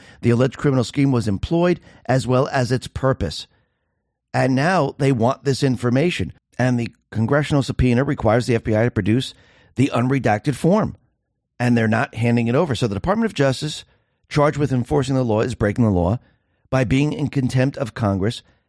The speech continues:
and not responding to a subpoena. The F B I, the same thing.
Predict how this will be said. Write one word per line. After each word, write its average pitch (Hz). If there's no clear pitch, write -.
and 135
not 127
responding 110
to 123
a 117
subpoena. 160
The 98
F 101
B 101
I, 120
the 123
same 123
thing. 170